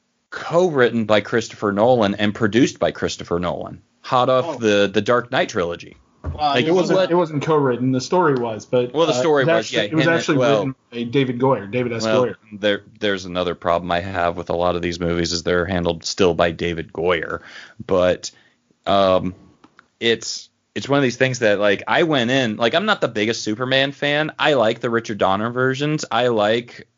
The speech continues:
Speaker 1: uh, the Bryan Singer movie, Superman Returns.
Speaker 2: Yeah.
Speaker 1: Uh, I liked
Speaker 3: So
Speaker 1: uh,
Speaker 3: you're the one.
Speaker 1: Yeah, right. Um, I, uh, I, I don't hate Superman, but he is one of my least favorite characters in comic books because he's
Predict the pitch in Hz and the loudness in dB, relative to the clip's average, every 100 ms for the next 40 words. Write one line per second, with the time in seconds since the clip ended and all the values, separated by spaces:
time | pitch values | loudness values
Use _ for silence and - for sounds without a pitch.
0 | - 107 107 104 101 101 104 120 107 - | -2 2 2 2 2 0 -2 -2 -2 -4
1 | 95 110 120 127 135 139 127 113 104 101 | -4 -2 -2 0 0 -2 -4 -6 -2 0
2 | 95 - 92 110 175 - - - - - | -2 0 0 2 0 -4 -12 -18 -20 -8
3 | 135 127 123 - 107 104 98 95 92 - | -4 -4 -6 -2 2 4 4 2 -2 -16
4 | - - 123 135 107 110 127 - - - | -20 -4 0 2 2 2 0 -6 -16 -16
5 | - _ _ _ _ _ _ - 147 139 | -18 _ _ _ _ _ _ -2 0 2
6 | 113 330 359 320 190 147 135 127 131 127 | 4 2 2 2 2 2 2 2 2 0
7 | 120 117 113 - _ _ 135 143 135 117 | -2 -6 -8 -12 _ _ 0 2 2 0
8 | 107 107 123 139 - - 123 127 131 139 | 0 0 0 -2 -6 -4 0 2 0 -2
9 | - - _ _ - - 123 131 127 123 | -8 -16 _ _ -20 -4 -2 0 0 -2
10 | 127 131 127 165 208 185 - 120 - 156 | -2 -2 -2 0 -2 -2 -4 -6 -4 -6
11 | 156 156 156 160 135 117 117 120 123 127 | -6 -4 -2 -2 -2 -2 0 0 -2 -4
12 | 123 117 104 95 98 101 - 104 101 95 | -2 0 0 0 -4 -4 -2 0 0 -2
13 | 92 90 92 107 101 92 92 90 101 113 | -2 -2 0 -2 -2 -4 -4 -2 -2 0
14 | 110 - 101 95 98 95 95 92 85 | 0 0 -6 0 2 2 0 -6 -8